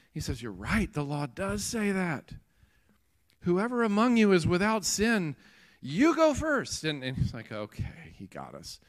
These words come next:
Drop their rocks. They walk away, and the one man remaining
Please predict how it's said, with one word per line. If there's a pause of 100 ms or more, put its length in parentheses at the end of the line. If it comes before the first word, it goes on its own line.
(380)
Drop
their
rocks.
They
walk
away,
and
the
one
man
remaining